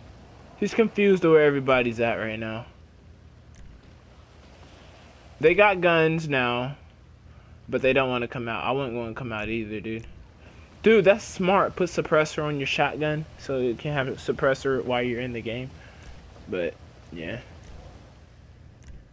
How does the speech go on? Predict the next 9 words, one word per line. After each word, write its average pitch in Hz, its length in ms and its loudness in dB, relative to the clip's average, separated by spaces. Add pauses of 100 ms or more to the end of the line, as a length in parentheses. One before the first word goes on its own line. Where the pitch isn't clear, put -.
(220)
I 127 60 -8
don't 131 160 -6
think 123 180 -6
that'd 107 280 -4
do 107 180 -8
as 98 120 -12
much 101 300 -12
damage, 95 600 -12 (800)
though. 92 340 -10